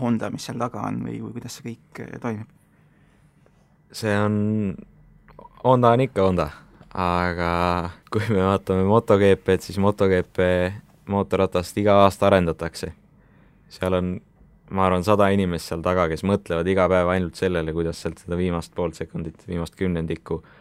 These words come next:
Speaker 2: seda viimast kas või riski maandamist, kuidas seda kätte saada. Kuuesajane Honda on väikeste muudatustega enam-vähem kümme aastat vana mootorratas.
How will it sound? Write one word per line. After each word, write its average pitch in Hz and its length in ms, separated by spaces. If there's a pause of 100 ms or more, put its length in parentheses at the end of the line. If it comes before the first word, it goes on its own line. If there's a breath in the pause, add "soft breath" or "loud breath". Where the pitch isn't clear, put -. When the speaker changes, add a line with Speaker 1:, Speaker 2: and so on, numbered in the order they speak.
(460 soft breath)
Speaker 2:
seda 95 300
viimast 95 420
kas 95 240
või 90 240
riski 110 320
maandamist, 87 600 (880 soft breath)
kuidas 101 260
seda 98 220
kätte 107 260
saada. 80 300 (840 soft breath)
Kuuesajane 92 540
Honda 98 300 (180)
on 82 140 (1300 soft breath)
väikeste 98 520
muudatustega 82 840 (840)
enam-vähem 82 500
kümme 90 240
aastat - 280
vana 87 160
mootorratas. 82 580